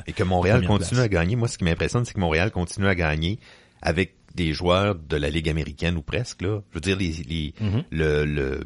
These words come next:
Speaker 1: bottom six, qu'on appelle les six derniers joueurs à l'avant, c'est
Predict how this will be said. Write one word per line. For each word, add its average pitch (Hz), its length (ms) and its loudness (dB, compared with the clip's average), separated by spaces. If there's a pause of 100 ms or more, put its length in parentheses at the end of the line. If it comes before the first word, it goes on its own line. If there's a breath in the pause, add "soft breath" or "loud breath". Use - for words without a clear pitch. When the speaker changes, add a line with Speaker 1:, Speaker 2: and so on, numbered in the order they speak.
Speaker 1:
bottom 85 320 0
six, - 180 -4 (100)
qu'on 95 140 -2
appelle 104 280 -2
les 85 100 -4
six 95 260 -4
derniers 82 340 0
joueurs 87 340 2
à 78 40 -2
l'avant, 76 340 -2
c'est - 260 -12